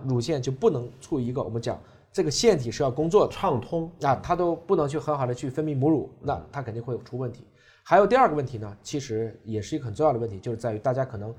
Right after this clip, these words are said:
Speaker 1: 过分的去重视自己的这个事业线。
Speaker 2: 嗯。
Speaker 1: 比如说现在的一些美容手术，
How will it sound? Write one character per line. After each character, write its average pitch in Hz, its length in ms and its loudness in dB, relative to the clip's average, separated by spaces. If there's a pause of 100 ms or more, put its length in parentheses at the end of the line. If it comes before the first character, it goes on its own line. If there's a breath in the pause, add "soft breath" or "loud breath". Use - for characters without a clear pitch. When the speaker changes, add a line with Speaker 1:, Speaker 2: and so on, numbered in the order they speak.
(160 soft breath)
Speaker 1:
过 208 180 8
分 247 220 0
的 156 100 0
去 123 240 -6
重 262 340 0
视 143 160 -8
自 170 200 -4
己 123 160 -10
的 110 120 -6
这 127 160 -4
个 95 220 -10 (100)
事 - 200 -6
业 127 80 0
线。 - 180 -12 (180)
Speaker 2:
嗯。 87 380 -12
Speaker 1:
比 120 60 -2
如 123 100 2
说 135 120 -4
现 135 140 -4
在 131 120 -2
的 120 100 -2
一 120 60 -4
些 117 420 -4 (260)
美 120 100 -4
容 123 140 0
手 117 140 -6
术， - 160 -12